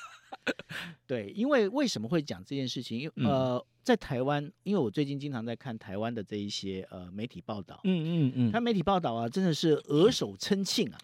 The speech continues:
Speaker 1: 好。
Speaker 2: 都觉得说：“哎呀，太棒了，
Speaker 1: 嗯。
Speaker 2: 台积电要在日本落地啊。”
Speaker 1: 嗯。
Speaker 2: 的确没错，因为呢，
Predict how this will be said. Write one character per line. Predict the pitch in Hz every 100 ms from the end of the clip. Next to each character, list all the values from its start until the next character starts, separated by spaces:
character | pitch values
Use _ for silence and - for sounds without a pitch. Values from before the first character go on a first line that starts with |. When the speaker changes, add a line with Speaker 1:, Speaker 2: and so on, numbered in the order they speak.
| - _
Speaker 1:
好。 | - - - - 104
Speaker 2:
都 | -
觉 | 156 156
得 | 170
说 | 190 220
：“哎 | 269
呀， | 233
太 | 208 - 285 262
棒 | 208 - 233 180
了， | 147 131
Speaker 1:
嗯。 |
Speaker 2:
台 | 196 202
积 | 190
电 | 196
要 | 185 165
在 | 165 156 147
日 | 170
本 | - 101
落 | 127 131 104
地 | 120 95
啊。” | 196
Speaker 1:
嗯。 | 156 - - - _ _
Speaker 2:
的 | -
确 | 196 262
没 | 156 139
错， | 156 - 147 - _
因 | 185 214
为 | 202
呢， | 147 135